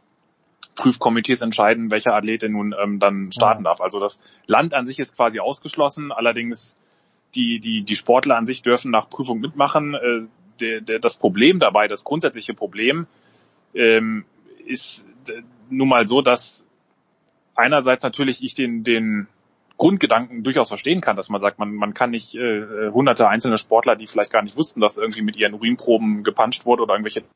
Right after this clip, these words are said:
Speaker 1: Daten manipuliert wurden, kann man nicht, äh, darf man nicht bestrafen. Andererseits ist ja genau das der Kern des Betrugsgedankens gewesen, der, der, der,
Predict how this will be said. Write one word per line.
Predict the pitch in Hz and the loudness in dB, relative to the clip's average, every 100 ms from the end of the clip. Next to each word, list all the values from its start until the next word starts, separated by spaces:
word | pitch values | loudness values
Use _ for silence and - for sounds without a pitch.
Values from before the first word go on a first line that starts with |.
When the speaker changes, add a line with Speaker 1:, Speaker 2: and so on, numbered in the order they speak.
| _ | _
Speaker 1:
Daten | - 101 113 | 0 0 2
manipuliert | 110 107 110 113 - | -2 -4 -4 -4 0
wurden, | 113 110 - - - _ | 0 0 -14 -20 -20 _
kann | - 135 | -2 0
man | 131 | 0
nicht, | 113 - | -2 -6
äh, | 104 107 104 101 95 104 95 - | -4 -2 0 -2 -4 -8 -8 0
darf | 120 127 | 2 2
man | |
nicht | 107 | 0
bestrafen. | - - 110 - | -4 -2 -2 0
Andererseits | 117 110 110 110 | -2 0 2 0
ist | - 135 | -2 -2
ja | |
genau | 113 117 113 123 | 0 0 4 4
das | 123 131 - - | 4 0 -6 -10
der | 110 | -8
Kern | - 143 151 139 120 | 0 0 0 -4 -8
des | 120 110 - _ _ _ _ _ _ - - | -8 -8 -12 _ _ _ _ _ _ -14 -8
Betrugsgedankens | 139 214 220 - 143 123 135 139 - | 0 2 2 0 0 2 2 -2 -6
gewesen, | 117 147 170 123 | 0 2 2 2
der, | 120 117 | 2 2
der, | 117 113 110 | 2 0 0
der, | 110 107 | 0 -2